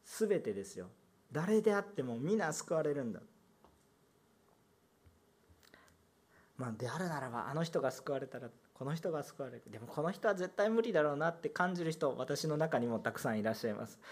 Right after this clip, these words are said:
でも、受け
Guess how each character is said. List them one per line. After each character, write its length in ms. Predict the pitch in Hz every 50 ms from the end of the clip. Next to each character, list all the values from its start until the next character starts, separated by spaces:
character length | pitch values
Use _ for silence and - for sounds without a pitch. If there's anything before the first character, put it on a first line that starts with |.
| - - - -
で 320 | 143 139 139 165 254 320 320
も、 600 | 330 302 240 240 294 320 185 - - - - - - - _ _ _ _ _ _ _ _ _ _ _ _ _ _ _ _ _ _ _ _ -
受 200 | - 139 139 -
け 60 | -